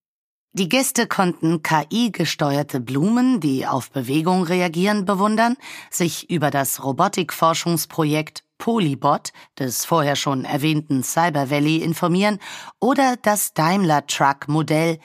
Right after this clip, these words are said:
E-Actros, den ersten vollelektronischen L K W des Fuhrparks, inklusive Analyse zur Elektrifizierung einer gesamten Maschinenflotte und emissionsarmen Fahrens erleben.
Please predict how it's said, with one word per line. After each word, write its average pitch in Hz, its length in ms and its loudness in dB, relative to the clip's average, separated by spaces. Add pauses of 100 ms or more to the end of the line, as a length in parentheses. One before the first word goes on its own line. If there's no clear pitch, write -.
(220)
E-Actros, 147 1120 -2 (300)
den 147 260 0
ersten 214 440 0
vollelektronischen 196 1080 -2
L 170 220 0
K 151 280 -2
W 147 220 0
des 156 220 -2
Fuhrparks, 156 640 0 (320)
inklusive 170 800 0
Analyse 170 540 2
zur 160 160 -4
Elektrifizierung 147 960 -2 (260)
einer 180 220 0
gesamten 147 560 0
Maschinenflotte 156 920 0
und - 240 -6
emissionsarmen 151 920 0
Fahrens 135 580 0
erleben. 127 500 -4